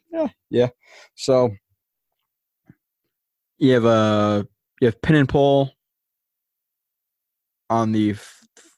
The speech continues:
on the, uh, front side of the play right here. Um, a lot of pin and pulls, like, the rest of the offensive line, um, blocks, like, zone, and then the front side of that play will, will pin and pull. And you see some athleticism that he has here to get outside.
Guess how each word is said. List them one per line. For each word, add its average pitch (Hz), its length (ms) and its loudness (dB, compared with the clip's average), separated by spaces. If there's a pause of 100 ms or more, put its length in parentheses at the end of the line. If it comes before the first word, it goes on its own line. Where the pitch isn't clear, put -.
(220)
on 107 160 -2
the, 101 200 0
uh, 98 300 -2
front 117 260 -2
side 110 180 0
of 107 40 -4
the 104 60 -4
play 110 200 -2
right 107 160 -2
here. 107 280 -2 (720)
Um, 104 300 -6
a 101 40 -6
lot 160 140 0
of - 80 -10
pin 151 140 -2
and 131 100 -4
pulls, 117 220 -2
like, 110 200 -4
the 104 380 -4 (220)
rest 127 260 -4
of 131 40 0
the 123 60 2
offensive 117 280 -4
line, 110 340 -2
um, 98 640 -10 (220)
blocks, 113 360 -4
like, 104 120 -6
zone, 110 500 -2 (100)
and 110 80 -6
then 107 80 -4
the 107 100 -6
front 113 280 -8
side 110 120 -4
of 104 60 -6
that 101 140 -10
play 101 180 -6
will, 95 220 -8
will 107 140 -10
pin 113 180 -10
and 101 160 -8
pull. 98 320 -8 (560)
And 110 260 -4
you 117 60 -4
see 156 120 -4
some 147 140 -2
athleticism 123 520 -2
that 123 120 -2
he 123 80 -2
has 123 220 -2
here 131 260 -2 (840)
to 120 60 -8
get 117 120 0
outside. 113 480 -2